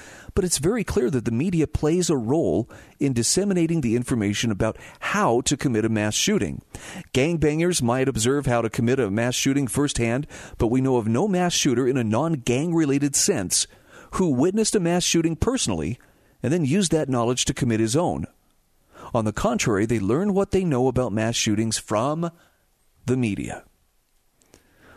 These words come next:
So what's perhaps most interesting on the N I H study is that it found it didn't matter if the portrayal of a mass shooting was even factual or realistic to be an influence on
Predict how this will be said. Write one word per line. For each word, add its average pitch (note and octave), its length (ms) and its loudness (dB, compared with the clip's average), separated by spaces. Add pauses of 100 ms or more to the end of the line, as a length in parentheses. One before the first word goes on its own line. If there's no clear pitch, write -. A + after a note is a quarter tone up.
(120)
So - 180 2
what's D3 200 2
perhaps F3 400 0
most F3+ 240 0
interesting D#3+ 440 0
on C3+ 120 0
the A2+ 120 -2
N C3+ 120 0
I B2 80 0
H C3+ 240 0
study F3 360 2
is C3 120 0
that B2+ 160 0
it A2 120 0
found E3 240 0 (300)
it E3+ 60 0
didn't B3+ 180 2
matter A3 540 0
if C#3 120 0
the D3+ 100 0
portrayal E3+ 400 2
of C3 80 0
a B2 40 2
mass C3+ 240 0
shooting F3 300 0
was B2 120 0
even C#3 180 0
factual C#3+ 500 0
or C#3+ 100 2
realistic A#2 720 0 (260)
to - 80 0
be C#3 160 2
an C3+ 100 0
influence A2+ 680 -2 (160)
on D3+ 420 0